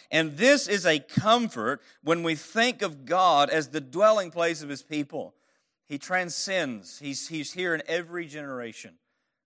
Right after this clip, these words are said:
of God's people. He's always their God. But this brings us to the second point of the contrast.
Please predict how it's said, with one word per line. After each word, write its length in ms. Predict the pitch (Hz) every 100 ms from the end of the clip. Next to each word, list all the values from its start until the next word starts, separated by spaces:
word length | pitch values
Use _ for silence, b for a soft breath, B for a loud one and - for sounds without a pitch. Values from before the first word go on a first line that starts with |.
| _
of 240 | 123 110 - -
God's 260 | 113 107
people. 340 | - 117 107 104
He's 180 | 117 -
always 560 | 127 139 123 107 98
their 140 | 104 92
God. 440 | 107 95 85 76 _ _ _ _ _
But 160 | 139 139
this 140 | 196
brings 360 | 165 180 185 160
us 160 | 151
to 180 | - 139
the 160 | 127 123
second 400 | - 147 156 -
point 160 | 127
of 40 | 117
the 40 |
contrast. 800 | 143 190 196 147 117 87 80 -